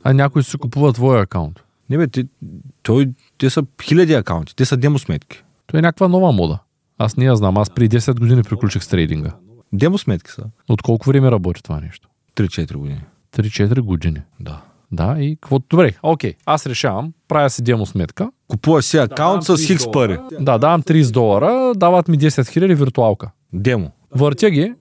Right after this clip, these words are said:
Speaker 1: примерно аз казвам, ще правя технически анализ, правя, тък, тък, тък, тък, тък, тък.
Speaker 2: Изкарваш десет процента.
Speaker 1: Правя от десет и единайсет хиляди.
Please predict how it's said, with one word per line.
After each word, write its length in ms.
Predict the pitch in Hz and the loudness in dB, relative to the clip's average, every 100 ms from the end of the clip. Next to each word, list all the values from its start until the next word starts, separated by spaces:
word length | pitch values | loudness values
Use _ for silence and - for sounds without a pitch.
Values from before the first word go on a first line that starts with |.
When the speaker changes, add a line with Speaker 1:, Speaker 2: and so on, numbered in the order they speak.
| - | -2
Speaker 1:
примерно 280 | 165 156 156 | 2 2 4
аз 220 | 143 131 | 2 0
казвам, 220 | - 147 | 0 0
ще 120 | 143 | -2
правя 220 | - 131 120 | -2 0 0
технически 520 | 113 117 110 90 - | -2 -2 0 -2 -4
анализ, 340 | 82 92 156 | -4 -2 -2
правя, 320 | - 139 98 139 | 0 0 0 -4
тък, 120 | - - | -8 -10
тък, 120 | 107 | -14
тък, 140 | - - | -16 -20
тък, 160 | 135 | -18
тък, 160 | - - | -16 -8
тък. 100 | 131 | -6
Speaker 2:
Изкарваш 400 | - 156 151 117 | -2 2 2 2
десет 260 | 110 101 | 0 -2
процента. 500 | - 90 98 107 254 269 | -4 -6 -4 -4 -6 -4
Speaker 1:
Правя 360 | - 175 160 170 | 0 2 4 2
от 100 | 151 | 2
десет 320 | 147 170 151 | 0 0 0
и 20 | |
единайсет 440 | 143 123 110 95 - | 2 2 2 -2 -6
хиляди. 280 | 80 73 | -8 -8